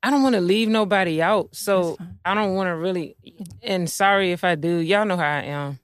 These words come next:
Speaker 2: <laughs>
Speaker 1: Um, uh,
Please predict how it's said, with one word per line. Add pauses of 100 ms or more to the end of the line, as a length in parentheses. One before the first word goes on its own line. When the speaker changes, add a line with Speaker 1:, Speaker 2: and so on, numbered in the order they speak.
(1080)
Speaker 2:
<laughs>
Speaker 1:
Um, (1000)
uh,